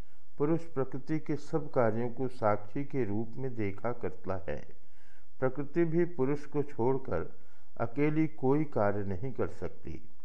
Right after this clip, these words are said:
घर में विवाह के समय देखा नहीं, घर का मालिक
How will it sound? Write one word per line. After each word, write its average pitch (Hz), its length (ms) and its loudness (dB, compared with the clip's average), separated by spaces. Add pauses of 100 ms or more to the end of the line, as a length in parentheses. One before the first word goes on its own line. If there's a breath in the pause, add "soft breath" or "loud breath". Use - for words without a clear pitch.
(540 soft breath)
घर 127 220 0
में 123 220 0
विवाह 107 400 0
के 120 160 -2
समय 113 320 -2
देखा 101 400 0
नहीं, 139 280 -2 (720 soft breath)
घर 151 240 0
का 117 180 0
मालिक 113 520 0